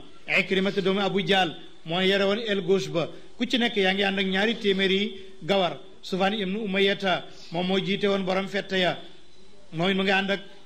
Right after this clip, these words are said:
téeméer. Abdullah ibn Abi Rabiata moo yore woon drapeau Quraysh. Talata ibn Abi Talhata bokk ci Banu Abdu Dar, ñii ñoo yoroon drapeau Quraysh. Keroog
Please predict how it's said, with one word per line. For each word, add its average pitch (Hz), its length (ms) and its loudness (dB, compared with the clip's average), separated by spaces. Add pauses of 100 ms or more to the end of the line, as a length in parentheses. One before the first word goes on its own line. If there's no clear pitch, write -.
(120)
téeméer. 190 540 2 (280)
Abdullah 165 300 0
ibn 190 140 2
Abi 190 240 2
Rabiata 185 640 0 (280)
moo 170 140 -2
yore 196 180 4
woon 196 180 0
drapeau 190 440 0
Quraysh. 185 400 0 (1700)
Talata 185 340 0
ibn 196 140 0
Abi 196 280 2
Talhata 196 520 0 (280)
bokk 180 300 -2
ci 185 80 0
Banu 190 200 0
Abdu 180 260 -2
Dar, 165 360 0 (300)
ñii 175 180 0
ñoo 190 120 2
yoroon 196 240 2
drapeau 190 580 0 (300)
Quraysh. 185 380 0 (280)
Keroog 190 260 0